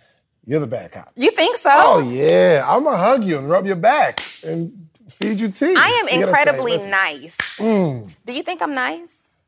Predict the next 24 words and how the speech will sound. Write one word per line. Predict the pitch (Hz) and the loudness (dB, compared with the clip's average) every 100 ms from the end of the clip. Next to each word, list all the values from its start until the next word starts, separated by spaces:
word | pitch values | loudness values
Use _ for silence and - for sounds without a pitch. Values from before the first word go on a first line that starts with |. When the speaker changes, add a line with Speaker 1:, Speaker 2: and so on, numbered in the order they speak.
| _ | _
Speaker 1:
Yeah. | 415 466 415 135 107 90 _ _ _ _ | -2 0 2 0 -2 -10 _ _ _ _
Speaker 2:
So | - 139 | -4 -2
Speaker 1:
In | |
Speaker 2:
how | 190 | 0
Speaker 1:
a | |
Speaker 2:
am | 196 | 2
Speaker 1:
real | 214 | 4
Speaker 2:
I | |
the | 156 | 4
bad | 139 147 | 4 4
Speaker 1:
Donnie | 156 | 2
sort | 175 151 151 | 0 -2 -2
of, | |
sort | 131 151 | -2 0
of | 139 | 0
way? | 147 214 _ _ _ _ _ _ | -2 -4 _ _ _ _ _ _
Speaker 2:
So | - 311 | -8 -6
then | 302 302 | -6 -6
how | 311 | -6
am | 320 | -6
I | 320 | -8
the | 294 | -10
bad | 311 339 349 | -10 -10 -8
cop? | - - | -8 -8